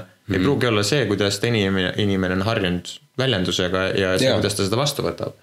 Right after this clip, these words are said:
Speaker 1: Ja see kõik toobki selle tõe tagasi, ongi see, et, et kas sa räägid inimesega ausalt
Speaker 2: Mhm.
Speaker 1: ja isegi kui sa mõtled ausalt
Speaker 2: Mhm.
Speaker 1: rääkida, kas teine inimene võtab vastu seda au-, ausat
Speaker 2: Ja, ja,
Speaker 1: juttu?
Speaker 2: ta võib, tal võib olla, äh, väga sügavalt nagu need, äh, erinevad, äh,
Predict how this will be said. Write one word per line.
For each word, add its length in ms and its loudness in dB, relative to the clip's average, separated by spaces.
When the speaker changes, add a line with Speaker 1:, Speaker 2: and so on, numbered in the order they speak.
Speaker 1:
Ja 140 2
see 160 0
kõik 160 0
toobki 320 0
selle 180 2
tõe 200 2
tagasi, 520 2
ongi 200 2
see, 160 2
et, 100 -4
et 100 -4
kas 180 -2
sa 80 -2
räägid 180 2
inimesega 480 2
ausalt 540 0
Speaker 2:
Mhm. 320 2
Speaker 1:
ja 60 4
isegi 220 2
kui 80 -2
sa 100 0
mõtled 380 2
ausalt 360 0
Speaker 2:
Mhm. 100 0
Speaker 1:
rääkida, 320 2
kas 140 -10
teine 180 2
inimene 280 2
võtab 300 -2
vastu 320 -2
seda 160 -2
au-, 180 2
ausat 460 -4
Speaker 2:
Ja, 140 2
ja, 180 2
Speaker 1:
juttu? 120 -2
Speaker 2:
ta 100 2
võib, 240 2
tal 120 2
võib 180 2
olla, 600 2
äh, 340 2
väga 160 2
sügavalt 400 2
nagu 220 0
need, 320 0
äh, 320 2
erinevad, 560 0
äh, 420 -2